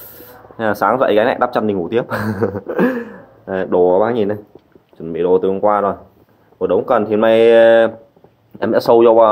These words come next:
ờ, các bác xem cái, cái cần nục của em nhá. Đấy, em thấy <laughs> nhiều bác hỏi cái cần, ờ, mua ở đâu, bao nhiêu.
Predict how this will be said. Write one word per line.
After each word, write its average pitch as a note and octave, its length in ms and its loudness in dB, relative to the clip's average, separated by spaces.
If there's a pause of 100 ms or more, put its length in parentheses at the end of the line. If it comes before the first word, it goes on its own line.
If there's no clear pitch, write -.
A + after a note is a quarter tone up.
ờ, G#2+ 360 2
các A#2+ 60 0
bác B2 120 4
xem A2+ 240 -2
cái, B2 160 -4
cái B2 180 -4
cần G2 240 0
nục F2+ 140 -2
của F#2 80 -2
em F#2+ 180 2
nhá. B2+ 120 0 (920)
Đấy, A2+ 440 0
em A#2+ 160 0
thấy A#2 120 -6 (120)
<laughs> D#3 80 2
nhiều A#2+ 200 4
bác A#2 200 4
hỏi F2+ 260 0
cái B2+ 120 -4
cần, G2 200 0
ờ, F2 400 -2
mua G2+ 180 0
ở F#2+ 60 2
đâu, G#2 200 4
bao G2+ 180 -2
nhiêu. G#2+ 280 0